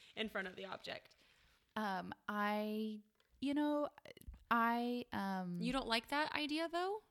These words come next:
Speaker 1: I mean, how else would you become desensitized to it unless you were around it?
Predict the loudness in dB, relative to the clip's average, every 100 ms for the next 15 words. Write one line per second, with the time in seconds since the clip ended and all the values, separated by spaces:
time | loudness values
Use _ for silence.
0 | _ 0 2 4 4 4 2 0 -4 -2
1 | -2 -2 0 0 0 -2 -6 _ _ _
2 | _ _ -4 0 2 2 0 -2 0 0
3 | 0 -2 -6 -8 -4 -4 -2 -4 -6 -10
4 | -8 -4 -4 -4 -4 -4 -4 -4 -6 -8